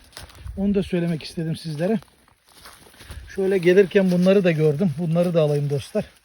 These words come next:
Sahte kanlıcanın yanına gelirken gördüm. Öyle tek lokmalık harika. Taze taze örnekler.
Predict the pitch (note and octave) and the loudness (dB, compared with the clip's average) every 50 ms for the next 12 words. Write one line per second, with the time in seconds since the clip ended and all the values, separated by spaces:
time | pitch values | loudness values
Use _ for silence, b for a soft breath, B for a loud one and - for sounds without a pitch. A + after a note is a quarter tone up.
0 | b b b b b b b - - E3+ D#3 C#3 - - F3+ D3+ - F3 E3 E3 | b b b b b b b -12 -6 -6 -4 -4 -2 -4 -4 0 0 0 0 0
1 | D#3+ D3 D#3+ D#3+ D#3+ D#3+ D#3+ D#3 D#3+ E3 D#3+ D3 D#3 D#3 E3 F3 - - E3 D#3 | 0 -2 -2 -2 0 -2 -2 -2 -2 -4 -4 -2 -2 -2 -2 -2 -4 -4 -4 -4
2 | D3+ C#3 C#3+ C#3+ C#3 D3+ G3+ D#3 - B B B B B B B B - - - | -2 -2 -2 -2 -2 -2 -4 -4 -6 B B B B B B B B -20 -20 -20
3 | - _ - - - - - _ _ - F3+ F#3 E3 D3+ D3 D#3+ F3+ - _ - | -20 _ -20 -20 -20 -20 -20 _ _ -14 -10 -8 -6 -6 -4 -6 -6 -6 _ -8
4 | G3+ F3+ D3+ F3 F3 D#3 C#3+ - D#3+ D3+ D#3 F#3 - - - - E3+ E3+ D#3 D3+ | -8 -8 -4 -2 -2 -2 -2 -4 -6 -4 -4 -4 -4 -6 -6 -4 -2 -2 0 0
5 | D3+ C3+ - F#3 E3+ b b b b b b b b b b b b b b b | -2 -2 -2 -4 -4 b b b b b b b b b b b b b b b
6 | b b b b b b b _ _ _ _ _ _ - F3 E3+ E3 E3 D#3 E3 | b b b b b b b _ _ _ _ _ _ -6 -4 -2 -2 -2 -2 -4
7 | F3+ - - E3+ E3 D#3+ D3+ D#3+ E3 D#3 D3 D3+ D3+ C3+ - E3+ G3+ - | -6 -6 -4 -4 -4 -2 -2 -4 -4 -4 -4 -6 -8 -6 -6 -4 -4 -4